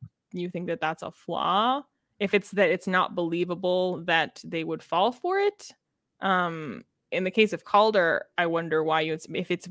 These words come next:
like, Baez, you know, sees all and knows all, and therefore he shouldn't fall for it. If that's, I don't, I mean, to me, it was quite believable.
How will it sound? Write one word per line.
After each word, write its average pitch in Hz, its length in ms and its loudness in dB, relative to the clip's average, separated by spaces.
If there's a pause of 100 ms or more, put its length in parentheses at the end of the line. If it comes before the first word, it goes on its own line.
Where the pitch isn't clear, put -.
like, 170 220 -2
Baez, 170 460 6
you 165 80 -4
know, 156 100 -2
sees 160 320 -4
all 147 160 2
and 143 140 -6
knows 151 300 -4
all, 185 400 4
and 170 200 -4
therefore 175 300 -2
he 175 100 -2
shouldn't 175 300 -8
fall 185 240 -2
for 208 240 0
it. 208 160 0
If 180 140 -4
that's, 170 380 -4 (460)
I 196 60 4
don't, - 80 4
I 139 40 0
mean, 208 160 4
to 226 120 4
me, 220 560 4 (640)
it 196 160 0
was 170 680 -2 (540)
quite 139 300 -4
believable. 277 460 -6